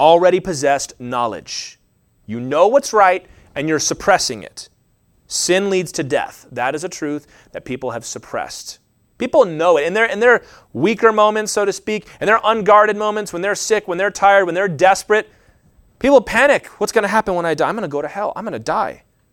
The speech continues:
Uh, if I die, then I, I can't, I can't go on. I've gotta stay alive as long as I can to get this right." 'Cause people know, but they don't wanna live that way. As soon as everything gets better, they, they wanna shove that back into the corner and go back to living the way they were. But look at what Paul says.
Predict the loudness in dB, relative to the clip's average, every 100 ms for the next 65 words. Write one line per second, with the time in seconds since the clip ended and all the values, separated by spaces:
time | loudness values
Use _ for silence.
0 | _ _ _ _ _ -12 -8 -4 0 0
1 | 2 2 2 -2 -2 -2 0 -2 -4 -8
2 | -8 -10 _ _ -8 -8 -6 -8 -8 -8
3 | 0 2 4 2 2 2 2 2 2 6
4 | 6 4 2 -2 -2 -6 -6 -6 -4 -4
5 | -4 0 4 4 2 -10 -12 -6 -2 2
6 | 2 4 6 6 4 -4 -4 2 4 4
7 | 4 2 6 4 6 2 4 2 2 -2
8 | 2 2 2 -2 -4 -4 2 4 4 0
9 | -4 0 0 4 4 4 2 2 2 2
10 | 0 0 -6 -6 -2 0 0 -2 -2 0
11 | 0 -2 -6 -6 -6 -2 0 0 0 0
12 | -2 -6 _ _ _ _ _ _ _ _
13 | _ _ _ _ _ _ _ _ _ _
14 | _ _ _ _ -2 2 4 2 -4 -4
15 | -8 -6 -8 -10 -12 -12